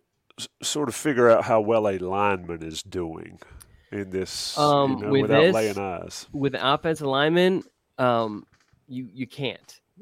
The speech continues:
Speaker 2: So I don't wanna ignore them completely. So I put just what their team did.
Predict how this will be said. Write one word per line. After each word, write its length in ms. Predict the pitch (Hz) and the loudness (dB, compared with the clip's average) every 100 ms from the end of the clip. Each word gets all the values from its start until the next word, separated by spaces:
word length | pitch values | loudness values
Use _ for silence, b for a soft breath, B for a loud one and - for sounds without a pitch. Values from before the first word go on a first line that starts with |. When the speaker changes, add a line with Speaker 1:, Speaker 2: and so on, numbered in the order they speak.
| _ - | _ -12
Speaker 2:
So 500 | 151 139 - 123 - - B 151 | -6 -4 -2 -6 -6 -16 B -6
I 140 | 165 175 | 2 8
don't 160 | 208 | 8
wanna 200 | 208 196 | 8 4
ignore 420 | 170 139 143 151 | 2 -2 -2 -2
them 180 | 139 139 | -2 -4
completely. 640 | 147 131 120 127 98 120 120 | -4 -8 -8 -10 -10 -10 -12
So 260 | - 135 | -8 -6
I 60 | 123 | -6
put 300 | - 160 151 _ 131 | -4 -4 -4 _ -10
just 240 | 147 - | -10 -6
what 160 | 135 123 | -8 -4
their 100 | 127 | -6
team 360 | - 131 123 | -4 -2 -2
did. 400 | 113 120 117 113 | -2 0 0 -2